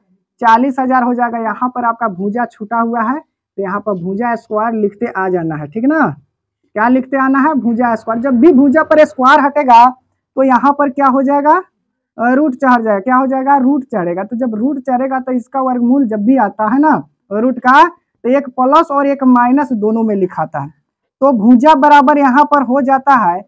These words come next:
कितना हो जाएगा, चालीस हजार का वर्गमूल हो जाएगा आपका दो सौ हो जाएगा। तो ये आपका भुजा आ गया दो सौ, लेकिन इससे भुजा से हमको कोई मतलब नहीं है। हम इसको भुजा ज्ञात किए हैं किस लिए? त्रिज्या को ज्ञात करने के लिए। अब इसको हम जब हाफ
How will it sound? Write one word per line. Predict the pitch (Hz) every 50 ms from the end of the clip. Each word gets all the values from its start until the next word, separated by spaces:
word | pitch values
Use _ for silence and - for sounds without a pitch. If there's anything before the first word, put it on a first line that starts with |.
| _ _ _ _ _ -
कितना | 240 233 262 294 302
हो | 294 311
जाएगा, | 294 320 320 269 240 190 170 156 147
चालीस | - _ _ - 226 226 233 277 311 262 -
हजार | 269 240 262 262 269 277 277
का | 269 254 226 226 240 269 262 - _ _ _ _ _ _ - 202
वर्गमूल | 214 226 240 247 240 226 240 240 269 294 294
हो | 254 262 269
जाएगा | 247 262 262 262 247 262
आपका | 254 254 247 - 254 240
दो | 220 202 220 233
सौ | 220 - 202
हो | 190 190
जाएगा। | 180 175 180
तो | 180 220
ये | 269 285
आपका | 294 294 294 - 302 269
भुजा | 208 190 247 254 233 277 302
आ | 262 254 262 262
गया | 254 262 269 254
दो | 202 196 196 180
सौ, | 180 - 147 151
लेकिन | 196 233 220 269 277
इससे | 262 - - 294
भुजा | 247 180 202 226 240 220 294 302
से | 302 302
हमको | 294 285 269 285 285
कोई | 285 - 254 269 262
मतलब | 254 247 240 233 233 240 262 302 330 359 349 - _ _ _ _ _ _ _ -
नहीं | 226 254 262 262 262 262 285 320
है। | 311 285 311 320
हम | 311 285 277 269
इसको | 262 269 277 262
भुजा | 220 208 226 233 226 285 285
ज्ञात | 262 247 254 247 262 262 262
किए | - 247 240 254
हैं | 262 262
किस | 262 269 285 294
लिए? | 320 330 320 285 247 190
त्रिज्या | 147 - _ _ _ _ _ _ - 277 254 254 233 202 233 277 277
को | 277 269 254
ज्ञात | 226 233 220 208 214
करने | - 180 175
के | 175
लिए। | - - 277
अब | 285 277
इसको | 302 294 - - - 349
हम | 320 339 339 285
जब | 339 330 269 -
हाफ | - - 226 262 320